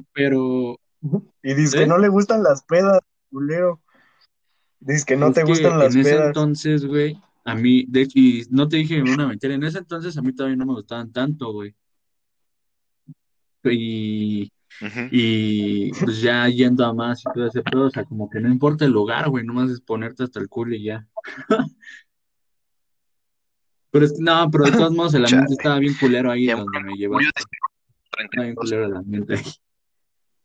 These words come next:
Speaker 1: <laughs> Y ya, güey, pero, pues sí, uno saliendo y viendo eso, todo ese desmadre, pues ya como que se acostumbra, ¿no? Y lo pasa bien, yo me, sí me la pasé toda madre, güey.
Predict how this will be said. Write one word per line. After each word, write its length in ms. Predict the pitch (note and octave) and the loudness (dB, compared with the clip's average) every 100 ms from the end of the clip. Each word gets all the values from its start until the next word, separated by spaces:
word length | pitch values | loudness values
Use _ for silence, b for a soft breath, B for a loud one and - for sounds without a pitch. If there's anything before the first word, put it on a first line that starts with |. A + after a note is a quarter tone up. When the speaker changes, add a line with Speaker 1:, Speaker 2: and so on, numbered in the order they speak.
| _ | _
Speaker 1:
<laughs> 480 | - E3+ F#4 G4 B B B _ _ | -8 2 6 4 B B B _ _
Y 200 | B2+ A2+ | 2 4
ya, 240 | A#2 D3 | 4 4
güey, 180 | D3 C3 | 6 4
pero, 840 | B2+ A#2 A2+ A2 G#2+ G#2 G2+ G2+ _ _ | 4 0 2 2 0 -2 -4 -8 _ _
pues 200 | A#2+ A2 | -6 0
sí, 220 | C#3 E3 | 2 2
uno 180 | F#3 G3+ | 2 0
saliendo 500 | C3+ A2 A#2 C#3 C3+ | 0 -2 2 2 2
y 80 | A2 | -2
viendo 280 | A#2+ C3 | -2 -2
eso, 260 | C3 B2 G#2+ | -2 -4 -8
todo 220 | G#2+ A#2+ | -6 -4
ese 180 | B2 A#2 | -4 -4
desmadre, 520 | G2+ F#2+ G#2 A#2 C3+ D3 - - _ _ _ | -8 -8 -8 -8 -6 -8 -12 -20 _ _ _
pues 220 | - A#2+ A2 | -2 -2 0
ya 600 | A#2+ A#2 A#2 A2+ F#2 - - _ _ _ _ _ | 0 0 -2 -4 -6 -10 -18 _ _ _ _ _
como 320 | A#2+ A2 G#2 | -4 -4 -4
que 600 | A2 G#2 G2+ G2+ G2 G2 | -2 -2 -2 -4 -6 -8
se 140 | G2 G#2 | -6 -4
acostumbra, 640 | - G2+ - B2 A#2+ G#2+ | 0 -2 2 2 2 0
¿no? 240 | G#2+ C3 D3 | -4 -2 -2
Y 140 | A2 | 0
lo 220 | G2+ G2 | 0 0
pasa 280 | - A#2+ A#2+ | 0 0 0
bien, 240 | A#2 A#2+ B2 | 0 0 2
yo 80 | |
me, 220 | C3 C3 G#2 | 2 2 0
sí 100 | B2+ | 0
me 120 | B2+ | 0
la 80 | G2+ | -2
pasé 260 | G2+ A2 | -6 -10
toda 240 | A2 A2+ G2 | -4 -4 -2
madre, 380 | G2+ F#2+ F#2 | -4 -4 -6
güey. 200 | F#2 F2+ | -10 -14